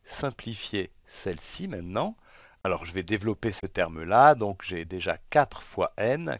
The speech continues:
quatre fois n c'est quatre n, et puis, il y a ce moins, donc moins quatre fois trois. Quatre fois trois, ça fait douze. Donc, quatre n moins douze, et puis, moins six n, puisque j'ai ça à rajouter, bien sûr.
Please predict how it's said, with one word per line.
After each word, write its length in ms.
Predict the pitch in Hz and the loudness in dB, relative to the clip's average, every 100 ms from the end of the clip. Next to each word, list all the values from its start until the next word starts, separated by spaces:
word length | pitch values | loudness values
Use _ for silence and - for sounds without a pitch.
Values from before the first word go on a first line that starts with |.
| - | -4
quatre 200 | 101 - | -4 -2
fois 180 | 92 | -2
n 200 | 87 87 82 | -2 -4 -10
c'est 160 | - | -14
quatre 340 | - 95 - 110 | -10 -10 -4 0
n, 400 | 131 180 175 143 _ _ _ _ _ - - - - | 0 0 -6 -10 _ _ _ _ _ -20 -20 -20 -2
et 100 | 120 | -2
puis, 300 | - 147 143 123 | 0 -4 -4 -2
il 40 | |
y 100 | 110 | 0
a 60 | 107 | 0
ce 140 | - | 0
moins, 320 | 98 101 147 | -4 -2 -2
donc 320 | 196 110 95 - | -2 -6 -6 -8
moins 420 | 98 113 123 165 220 _ - - - | -6 -2 0 -2 -6 _ -20 -20 -2
quatre 420 | - 180 - - - | 4 4 4 -8 -14
fois 300 | - - 170 | -6 0 0
trois. 340 | - 85 - - _ _ - - _ | 0 -8 -10 -16 _ _ -20 -20 _
Quatre 200 | 131 - | 0 0
fois 140 | - | -2
trois, 280 | 90 - 117 | -2 4 6
ça 160 | 113 110 | 6 -2
fait 180 | - 104 | -2 -4
douze. 500 | 80 80 - - - - | -6 -14 -16 -18 -20 -20
Donc, 360 | 82 82 - - | -20 -20 -20 -12
quatre 300 | - 139 - | -4 -4 -2
n 140 | 95 82 | -4 -4
moins 300 | 82 92 85 | -6 -6 -6
douze, 420 | 78 135 220 - - - - - | -6 -6 -6 -8 -16 -20 -18 -2
et 100 | 170 | -2
puis, 320 | - 139 156 - - - - | -2 -6 -8 -12 -20 -16 -6
moins 360 | 131 160 202 - | 0 2 0 -6
six 760 | - - - 147 - - - - - | -12 -8 -6 -6 -6 -4 -6 -8 -8
n, 420 | 92 95 151 87 - _ _ _ _ _ - | -6 -6 -4 -6 -8 _ _ _ _ _ -12
puisque 300 | 98 - 101 | -10 -8 -6
j'ai 160 | 90 | -6
ça 240 | 85 131 127 | 2 6 6
à 160 | 107 | 4
rajouter, 460 | 107 101 104 101 135 | 0 0 -2 0 0
bien 180 | 107 101 | 0 -4
sûr. 320 | - - | -8 -14